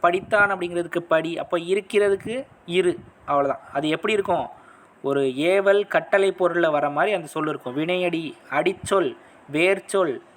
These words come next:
வினையடி எல்லாமே ஒரே பொருள் தான். உங்களை குழப்புறதுக்காக அப்படி இப்படி மாத்தி மாத்தி கொடுப்பாங்க. அதை செய்தது நான் அல்லேன், நாம் அல்லோம்,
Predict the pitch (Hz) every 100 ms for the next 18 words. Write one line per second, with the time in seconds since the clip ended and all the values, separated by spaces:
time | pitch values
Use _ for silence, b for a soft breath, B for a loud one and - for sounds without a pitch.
0 | - 147 170 190 190 185 185 143 135 151
1 | 170 185 175 208 175 147 170 170 135 123
2 | 120 - - - - - - - - -
3 | - 143 151 147 156 170 - 208 185 175
4 | 156 165 165 147 151 151 160 165 165 143
5 | 131 117 - - _ _ _ _ - -
6 | _ - - - _ - - - - -
7 | - B B B - 151 170 196 220 208
8 | - 180 190 190 156 143 175 247 - -
9 | - - - - 147 156 180 220 240 -
10 | _ _ - 165 185 185 180 151 113 -
11 | _ _ _ _ _ _ _ _ 143 151
12 | 170 208 233 - 147 160 175 180 147